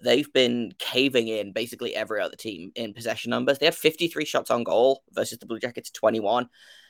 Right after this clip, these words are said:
Uh, they scored on the power play, and then, you know, they scored three goals, and then they scored another four goals. Like, it's,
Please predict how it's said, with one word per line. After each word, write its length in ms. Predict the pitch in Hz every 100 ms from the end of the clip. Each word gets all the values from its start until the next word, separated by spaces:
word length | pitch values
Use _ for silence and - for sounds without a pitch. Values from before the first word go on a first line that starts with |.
| _ -
Uh, 220 | 120 113
they 140 | 110
scored 280 | 110 - 151
on 60 | 139
the 60 | 113
power 240 | 120 107
play, 320 | - 87 98
and 180 | - 127
then, 160 | 135 135
you 160 | 156
know, 160 | 185 185
they 140 | 185
scored 320 | 180 - 196 -
three 240 | - 185
goals, 460 | 170 165 170 165 - _ _ _ 151
and 120 | 147
then 120 | 143
they 80 | 139
scored 340 | - 131 131
another 220 | - 127 113
four 300 | - 87 -
goals. 500 | - 55 - - -
Like, 420 | 123 110 104 - -
it's, 680 | 120 117 - - - -